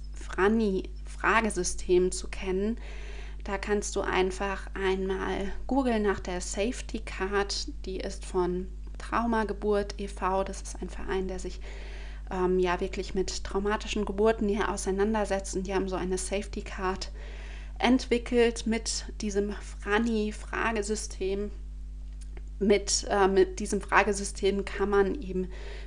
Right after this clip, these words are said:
während der Geburt, aber auch allgemein im Leben und in der Schwangerschaft etwas leichter Entscheidungen treffen. Da geht's darum, eben abzuwägen, ist es jetzt wirklich ein Notfall, wo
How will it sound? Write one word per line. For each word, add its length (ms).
während 280
der 120
Geburt, 480
aber 260
auch 320
allgemein 500
im 120
Leben 260
und 160
in 60
der 100
Schwangerschaft 760
etwas 460
leichter 420
Entscheidungen 600
treffen. 400
Da 100
geht's 460
darum, 360
eben 220
abzuwägen, 760
ist 160
es 100
jetzt 200
wirklich 320
ein 120
Notfall, 480
wo 260